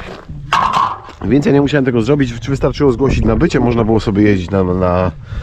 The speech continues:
e, dowodzie poprzedniego właściciela i tak też zrobiłem. E, i słuchajcie, jaka sprawa. Do dwudziestego drugiego mam ważne ubezpieczenie na auto, które już jest skasowane.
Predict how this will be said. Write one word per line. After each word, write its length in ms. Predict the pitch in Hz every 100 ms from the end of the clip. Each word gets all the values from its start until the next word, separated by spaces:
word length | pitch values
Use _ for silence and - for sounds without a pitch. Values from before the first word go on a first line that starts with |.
| - - - - -
e, 240 | 110 101 95
dowodzie 400 | 113 110 107 104
poprzedniego 420 | - 110 110 107
właściciela 500 | 104 - - 156 160
i 60 |
tak 140 | 127 120
też 140 | -
zrobiłem. 540 | 117 107 110 139 131 117 - - - - - - - - -
E, 480 | 117 123 120 120 120 123
i 40 |
słuchajcie, 380 | 123 131 127 143
jaka 280 | 123 131 120
sprawa. 600 | - - 123 101 98 - - - - - - - - - - - - - - - -
Do 40 | 110
dwudziestego 460 | 123 139 135 156
drugiego 440 | 143 135 143 143 143
mam 320 | 131 131 123
ważne 320 | 123 120 120
ubezpieczenie 600 | 120 117 110 - 113 98
na 160 | 104 104
auto, 340 | 104 110 117
które 180 | 104 107
już 140 | 101 107
jest 140 | 98
skasowane. 600 | - 101 113 95 85 107